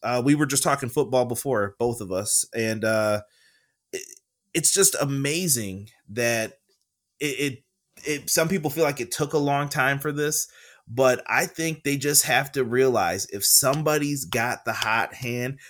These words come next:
W W E gets cold feet on a lot of things, or they wait too long to do it. 'Cause they're like, "Let's see if this, let's see how long this momentum rides for." Because W W E tries to maximize um, a person's, I, I don't know what's the word I'm looking for here,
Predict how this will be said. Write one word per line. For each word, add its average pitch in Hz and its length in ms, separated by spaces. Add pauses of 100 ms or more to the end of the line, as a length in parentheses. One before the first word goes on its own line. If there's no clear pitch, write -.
(140)
W 165 240
W 208 260
E 175 40
gets 175 200
cold 175 380
feet 170 160
on 131 140
a 120 60
lot 131 220
of 131 140
things, 123 400
or 143 140
they 139 120
wait 139 320
too 123 180
long 110 280
to 117 120
do 123 220
it. 143 160 (340)
'Cause 131 140
they're 131 80
like, 123 100
"Let's 135 160
see 151 140
if 139 100
this, 135 220 (100)
let's 135 180
see 160 80
how 147 120
long 147 220
this 135 140
momentum 135 440
rides 131 320
for." 113 180
Because 123 280
W 180 340
W 185 160
E 175 40
tries 160 280
to 117 100
maximize 123 1000 (500)
um, 104 540 (120)
a 123 60
person's, 123 1000
I, 117 180
I 131 40
don't 135 100
know 131 80
what's 120 140
the 123 60
word 120 160
I'm 110 140
looking 117 240
for 104 220
here, 104 320